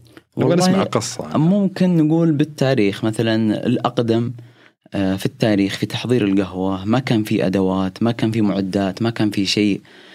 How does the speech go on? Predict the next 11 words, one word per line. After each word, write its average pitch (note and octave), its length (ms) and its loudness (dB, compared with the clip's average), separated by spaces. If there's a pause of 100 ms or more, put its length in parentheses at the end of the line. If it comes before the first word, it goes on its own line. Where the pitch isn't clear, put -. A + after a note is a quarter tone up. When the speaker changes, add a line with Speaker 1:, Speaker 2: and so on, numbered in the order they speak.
(180)
Speaker 2:
يعني G2 400 2
يقدرون A#2 340 2
يحضرون A2+ 440 0
فيه F#2+ 180 0
قهوة، G#2 200 0
فكان C#3 460 -2
أسهل C#3+ 320 0
شيء C#3 220 2
اللي B2+ 180 0
هو B2+ 280 0 (420)
أداة A#2+ 320 0